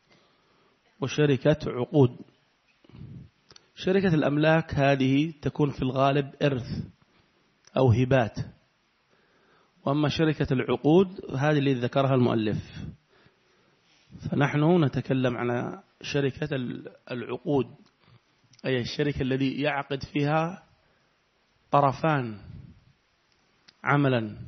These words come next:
من الأعمال. وأما شركة الأملاك أي أنهم يكونون متشاركين، ورثة،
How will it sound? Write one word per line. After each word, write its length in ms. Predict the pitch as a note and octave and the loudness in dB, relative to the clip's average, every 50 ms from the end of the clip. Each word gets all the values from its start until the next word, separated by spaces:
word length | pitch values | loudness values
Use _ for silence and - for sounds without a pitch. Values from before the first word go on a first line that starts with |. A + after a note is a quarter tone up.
| - - - - - - - - - _ _ _ _ _ _ _ _ _ _ _ _ F#3+ - | -16 -16 -16 -16 -16 -18 -20 -20 -20 _ _ _ _ _ _ _ _ _ _ _ _ -6 -4
من 60 | C3+ | -2
الأعمال. 600 | B2+ A#2+ A#2 A#2 B2 C3 B2 A2+ A2 A2 A2+ - D3+ - _ _ _ _ _ _ _ _ _ _ _ _ _ _ _ _ _ _ _ _ _ _ _ | 0 0 0 0 0 0 0 -2 -2 -4 -6 -10 -12 -16 _ _ _ _ _ _ _ _ _ _ _ _ _ _ _ _ _ _ _ _ _ _ _
وأما 720 | - - - D3 D3 E3+ E3+ D#3+ D#3 D#3+ E3+ F3+ G3 A#3 F#4+ - _ _ _ _ _ _ _ - | -4 -4 -2 0 0 0 0 0 0 0 0 -2 -4 -6 -10 -16 _ _ _ _ _ _ _ -8
شركة 440 | - - D#3+ E3 D#3 C#3+ D3 C3 | -4 -2 0 0 0 0 -2 -2
الأملاك 680 | C#3+ C3 - B2+ C3 C#3 C#3+ D#3 F3 G3 G#3 - - - - - - - _ _ _ _ _ _ _ _ _ _ _ _ - - | -2 -2 -2 -2 -2 0 0 2 2 2 0 -2 -6 -12 -16 -16 -16 -18 _ _ _ _ _ _ _ _ _ _ _ _ -4 -2
أي 160 | D3 C#3+ C#3+ | 0 0 0
أنهم 420 | D#3+ E3 D#3+ D3+ D3 D3 D3 C#3 | 0 0 0 0 0 -2 -2 -2
يكونون 480 | - C#3 C#3 - C#3 D3 D3+ D#3 D3+ C#3 | -4 -4 -4 -2 -2 -2 -2 -2 -2 -2
متشاركين، 920 | C3 A#2+ - - - - C3 B2+ A#2+ B2 - - C#3 C#3+ D3+ D3 C#3+ C#3 _ _ _ _ _ _ _ _ - | -4 -6 -6 -6 -4 -2 -2 -2 -2 -4 -4 -4 -2 -2 -2 -2 -4 -8 _ _ _ _ _ _ _ _ -2
ورثة، 600 | - D3+ D3+ D3+ C#3+ C3 C#3 C#3 C3 B2+ C3 C#3 | 2 2 4 2 2 0 -2 -4 -4 -6 -8 -14